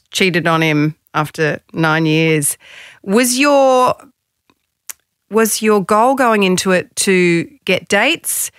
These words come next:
to get matches, to get as much sex as you could, or to find the one?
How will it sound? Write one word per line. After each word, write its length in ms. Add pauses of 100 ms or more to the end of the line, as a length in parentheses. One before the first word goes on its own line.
(160)
to 120
get 200
matches, 800 (440)
to 120
get 140
as 120
much 220
sex 280
as 120
you 80
could, 380 (260)
or 100
to 80
find 520 (300)
the 460
one? 460